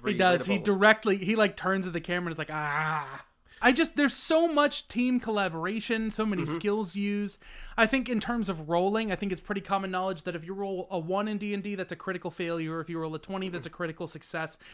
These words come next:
Speaker 1: And I
Speaker 2: Yes.
Speaker 1: have a, a theory that I haven't followed up on, and I probably will whenever this movie's available to buy, of tracking the characters and seeing if they have a critical failure and a critical success for each one.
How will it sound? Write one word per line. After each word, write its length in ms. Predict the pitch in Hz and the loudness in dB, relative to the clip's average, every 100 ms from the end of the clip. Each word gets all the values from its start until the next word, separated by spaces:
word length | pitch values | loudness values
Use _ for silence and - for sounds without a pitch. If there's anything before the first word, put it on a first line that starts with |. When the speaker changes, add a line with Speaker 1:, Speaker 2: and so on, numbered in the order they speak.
| - - - | -20 -20 0
Speaker 1:
And 120 | 233 240 | 4 8
I 140 | 220 | 8
Speaker 2:
Yes. 80 | 247 | 8
Speaker 1:
have 180 | 254 208 - | 6 2 2
a, 140 | 214 - _ - 202 | 2 2 _ -2 0
a 20 | |
theory 400 | - - 302 311 | 0 2 4 4
that 160 | 262 226 | 4 2
I 80 | 196 | 2
haven't 360 | 208 214 214 | 2 0 -4
followed 360 | - 214 196 185 | 0 2 4 2
up 160 | 180 | 0
on, 180 | 190 180 | 0 0
and 100 | 170 | 0
I 80 | 170 | -2
probably 480 | 170 220 202 196 180 | 0 -2 -2 -2 0
will 200 | 180 175 | 0 -2
whenever 320 | 165 165 180 | -4 -4 -6
this 180 | 170 185 | -8 -8
movie's 240 | 170 170 | -8 -8
available 420 | 160 165 165 165 156 | -6 -6 -6 -6 -8
to 60 | |
buy, 380 | 143 160 160 156 - - - - - - | -4 -2 -2 -6 -10 -20 -20 -20 -4 6
of 240 | 220 180 - | 8 6 -2
tracking 520 | - 233 233 285 262 | 0 4 4 2 2
the 60 | 214 | 0
characters 480 | 220 226 226 233 208 | 0 -2 0 -2 -2
and 120 | 175 | -4
seeing 460 | - 220 208 196 | -4 -2 0 0
if 180 | 180 190 | -2 -2
they 140 | 202 170 | 0 0
have 320 | 160 185 180 | 2 4 2
a 60 | |
critical 360 | - 190 180 175 | 0 -4 -4 -6
failure 520 | - 175 175 165 170 | -4 -2 -2 -4 -4
and 120 | 170 | -6
a 60 | 165 | -8
critical 340 | - 170 170 | -6 -6 -6
success 460 | 156 151 - 180 151 | -12 -12 -10 -8 -8
for 160 | - 165 | -10 -10
each 180 | 151 | -10
one. 380 | 156 160 151 151 | -6 -6 -6 -10